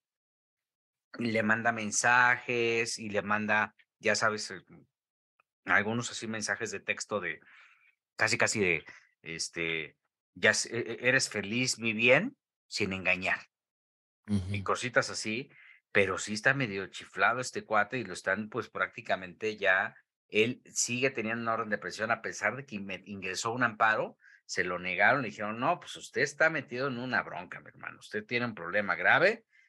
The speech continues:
Speaker 1: póngase las pilas porque si no, este, no le va a ir nada bien", ¿eh?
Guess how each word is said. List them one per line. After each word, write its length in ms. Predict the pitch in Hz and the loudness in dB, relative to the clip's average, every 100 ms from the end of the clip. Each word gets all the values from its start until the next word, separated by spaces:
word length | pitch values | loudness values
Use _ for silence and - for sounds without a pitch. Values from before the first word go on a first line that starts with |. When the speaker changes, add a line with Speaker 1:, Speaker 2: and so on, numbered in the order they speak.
| _ _ _ - | _ _ _ 0
Speaker 1:
póngase 380 | 117 110 - | 2 2 0
las 160 | 90 87 | -2 -4
pilas 300 | 120 131 160 | -4 -2 -2
porque 300 | - - 87 | -2 -12 -12
si 140 | 87 87 | -12 -4
no, 420 | 101 160 269 - _ _ _ _ _ _ _ _ _ _ - | 2 2 2 -6 _ _ _ _ _ _ _ _ _ _ -8
este, 880 | 82 76 - 87 80 80 78 71 78 | -6 -6 -6 -6 -6 -8 -10 -14 -16
no 200 | 87 104 | -6 0
le 100 | 104 | 2
va 80 | 92 | 2
a 40 | |
ir 80 | 92 | 0
nada 220 | 90 90 | -4 -4
bien", 260 | 82 62 - | -6 -14 -20
¿eh? 120 | - | -20